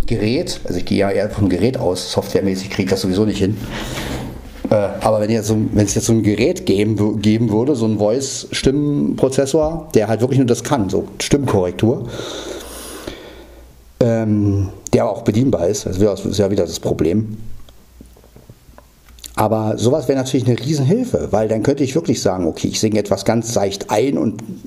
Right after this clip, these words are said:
kann meine Stimme dann, sagen wir mal so,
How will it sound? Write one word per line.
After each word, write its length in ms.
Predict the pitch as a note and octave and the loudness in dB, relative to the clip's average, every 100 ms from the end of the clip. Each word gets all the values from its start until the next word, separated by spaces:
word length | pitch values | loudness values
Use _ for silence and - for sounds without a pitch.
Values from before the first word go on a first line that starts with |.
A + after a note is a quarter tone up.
| - - - - - - | -20 -20 -20 -20 -20 -4
kann 180 | - A2 | 0 2
meine 200 | A2 G#2+ | 2 0
Stimme 280 | - B2 A#2+ | 0 2 2
dann, 800 | A2+ A#2 A2+ G#2+ - - - - | 2 2 2 0 -2 -2 -2 0
sagen 160 | G#2+ | 0
wir 40 | G#2+ | 2
mal 160 | G#2 | 0
so, 460 | G2 G2 G2 G2 G2 | 2 2 2 -2 -6